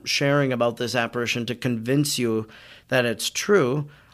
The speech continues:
I leave that to your own discernment and also to the discernment of the Church, which hasn't fully condemned it or, nor fully approved it. But in the apparition of Our Lady at Garabandal in Spain, she told the visionaries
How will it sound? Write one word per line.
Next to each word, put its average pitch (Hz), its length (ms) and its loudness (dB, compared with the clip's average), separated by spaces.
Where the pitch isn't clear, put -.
I 135 80 4
leave 135 260 4
that 127 280 2
to - 120 0
your 131 160 2
own 139 200 4
discernment 135 520 0
and 156 140 0
also 151 320 2
to 151 120 0
the 127 80 0
discernment 135 480 0
of 110 100 -4
the 117 60 -6
Church, 147 540 0
which 123 200 -4
hasn't 117 380 -2
fully 147 400 4
condemned 117 520 0
it 190 320 0
or, 139 160 -6
nor 139 520 2
fully 156 460 0
approved 147 480 -4
it. 98 220 -6
But 151 80 2
in 170 100 6
the 160 120 4
apparition 165 840 2
of 131 160 0
Our 135 100 6
Lady 127 520 0
at 120 280 -4
Garabandal 127 960 0
in 120 160 -2
Spain, 107 640 -6
she 139 580 2
told 131 640 0
the 127 160 0
visionaries 117 840 -4